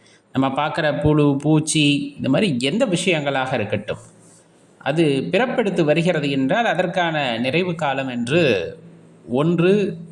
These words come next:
உள்ளது. அதனை அது எதிர்கொண்டு தான் ஆக வேண்டும், வேற வழியே இல்லை.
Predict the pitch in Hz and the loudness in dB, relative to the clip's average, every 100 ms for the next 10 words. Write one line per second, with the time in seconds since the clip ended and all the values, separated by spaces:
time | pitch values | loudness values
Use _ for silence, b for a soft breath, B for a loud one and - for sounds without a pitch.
0 | - 120 127 113 110 220 254 B B B | -4 0 2 2 2 0 -2 B B B
1 | B 151 196 233 233 208 196 165 151 190 | B -4 -2 0 0 0 0 -2 0 0
2 | 240 240 208 214 202 156 196 185 143 101 | 2 2 4 2 2 0 0 0 0 0
3 | 101 113 107 113 151 165 151 113 120 | 0 0 0 -2 0 2 2 4 2